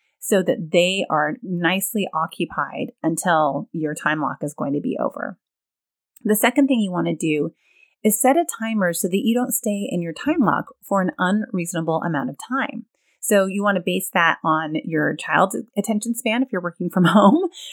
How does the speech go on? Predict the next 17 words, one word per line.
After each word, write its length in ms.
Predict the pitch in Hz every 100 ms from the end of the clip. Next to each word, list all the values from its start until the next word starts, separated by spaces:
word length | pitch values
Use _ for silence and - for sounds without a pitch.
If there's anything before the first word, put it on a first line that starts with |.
| -
from 260 | - 226 196
your 160 | 202
attention 460 | 233 233 254 269 254
span, 400 | - 262 277 302 _ _ -
and 80 | 254
also 360 | 240 262 - 311
the 100 | 262
needs 400 | 208 196 202 202
and 60 |
demands 520 | 190 170 160 160 165 -
of 360 | 175 165 156 151 -
your 240 | 165 139 -
clients, 720 | - 330 302 285 269 254 -
your 340 | 175 160 151 151
coworkers, 720 | - 277 254 240 208 196 185 -
your 160 | -
team, 540 | - - 269 254 240